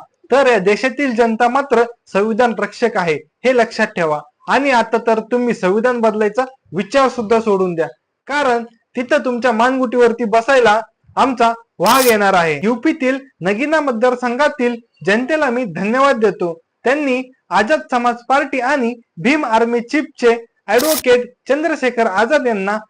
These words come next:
एक लाख एक्कावन्न हजारच्या लीडने विजयी केल्याबद्दल खूप खूप आभारी आहे. आता कोणीच विचार देखील करू शकणार नाही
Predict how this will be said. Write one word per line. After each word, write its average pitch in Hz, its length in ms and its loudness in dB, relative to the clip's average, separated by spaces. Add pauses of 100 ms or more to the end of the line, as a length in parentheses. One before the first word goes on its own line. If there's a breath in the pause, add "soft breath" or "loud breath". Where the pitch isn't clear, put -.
(120)
एक 285 240 0
लाख 269 160 0 (120)
एक्कावन्न 285 460 0
हजारच्या 247 460 0
लीडने 240 460 0 (360)
विजयी 269 300 0
केल्याबद्दल 220 640 0 (280)
खूप 302 320 0
खूप 285 260 -4 (300)
आभारी 247 340 0
आहे. 160 220 -2 (240)
आता 233 220 -6
कोणीच 302 440 -2
विचार 269 340 0
देखील 285 300 -4
करू 254 240 -2
शकणार 226 420 0
नाही 214 260 0